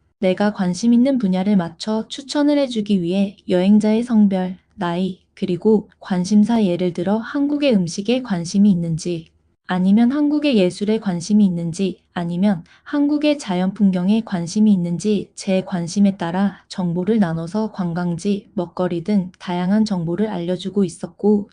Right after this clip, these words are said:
제 질문에 응답까지 하더라고요. 정말 신기했습니다. 마치 한국만 이천오십 년에 살고 있는 것 같았어요.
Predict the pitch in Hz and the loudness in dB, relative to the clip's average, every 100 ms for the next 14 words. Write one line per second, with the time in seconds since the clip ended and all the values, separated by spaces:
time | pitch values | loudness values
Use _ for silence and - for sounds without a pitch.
0 | - - 190 - 180 170 185 214 - 185 | -12 -6 -6 -4 -4 -2 -2 -2 0 -2
1 | 185 226 - 202 202 247 277 262 208 170 | 0 -2 -2 -2 0 -2 -2 -2 -2 -2
2 | 160 160 180 190 _ _ _ - 190 185 | -4 -4 -4 -8 _ _ _ -4 0 4
3 | 214 233 294 294 311 285 190 170 180 190 | 4 2 0 2 0 0 -2 0 0 0
4 | 175 170 - 220 262 285 277 254 240 214 | -2 -4 -4 -2 0 2 2 4 2 0
5 | 185 - 240 208 180 202 196 185 220 247 | -2 2 4 6 4 6 6 6 2 2
6 | 247 254 220 170 175 202 208 202 190 190 | 0 2 2 2 0 -2 -2 -6 -6 -6
7 | 160 165 175 | -6 -6 -8